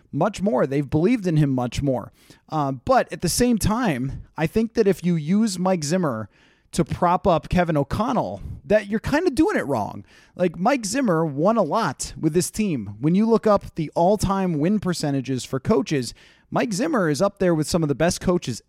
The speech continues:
ever for his time in Minnesota. So I was here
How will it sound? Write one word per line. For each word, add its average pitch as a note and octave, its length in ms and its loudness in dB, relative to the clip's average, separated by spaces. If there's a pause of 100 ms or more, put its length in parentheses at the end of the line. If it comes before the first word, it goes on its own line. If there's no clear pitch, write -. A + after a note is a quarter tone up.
ever F3 300 -2 (280)
for E3 180 2
his D#3 160 2
time C#3+ 640 0 (100)
in D#3 140 0
Minnesota. C#3+ 580 0 (340)
So G3+ 400 2 (180)
I F#3 120 2
was A3+ 160 4
here G3+ 360 2